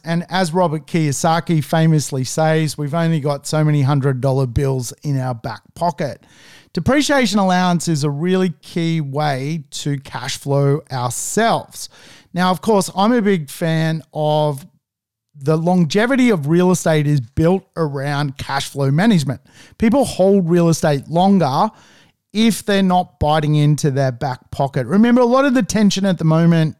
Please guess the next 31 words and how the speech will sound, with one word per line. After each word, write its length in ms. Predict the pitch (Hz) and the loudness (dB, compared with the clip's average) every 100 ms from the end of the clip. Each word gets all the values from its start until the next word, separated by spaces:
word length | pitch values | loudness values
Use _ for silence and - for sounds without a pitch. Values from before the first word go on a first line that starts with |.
| - | -4
in 200 | 165 156 | 2 2
real 200 | 147 156 | 2 2
estate 340 | 143 151 147 | 0 0 0
is 180 | 139 127 | -2 -2
the 100 | 139 | -2
talk 320 | 131 143 139 | -2 -2 -2
about, 300 | 139 139 143 - | -6 -6 -8 -6
of 160 | 143 | -4
money 360 | 139 165 180 156 - - - - | -2 0 0 -2 -4 -20 -20 -10
being 220 | 165 160 | -2 0
stripped 480 | - - - 208 - | 0 -2 0 -2 0
out 200 | 180 165 | 0 0
of 80 | 147 | -2
people's 320 | 147 147 135 | -2 -2 -6
back 340 | - 131 117 - | -4 -4 -4 -4
pockets. 520 | 127 - 104 - - | -4 -4 -12 -12 -14
If 360 | - 170 175 - | -2 0 0 -2
you 200 | 175 226 | 0 2
can 100 | 202 | 2
avoid 400 | 139 175 254 147 | 2 2 2 0
that, 440 | 139 208 262 _ _ _ 135 | 0 0 0 _ _ _ -10
then 360 | 165 175 175 | -4 -2 0
you 100 | 175 | 0
don't 220 | 202 226 | 0 2
really 180 | 202 196 | 2 0
care 500 | 147 - 190 185 170 - - - _ - | -2 -2 0 2 0 -2 -18 -20 _ -6
about 420 | 165 175 165 - | 0 2 2 0
what 280 | 147 156 151 165 | 0 0 -2 -4
is 160 | 151 | -4
going 340 | - 143 135 131 | 0 0 2 2
on. 280 | 139 131 | 0 0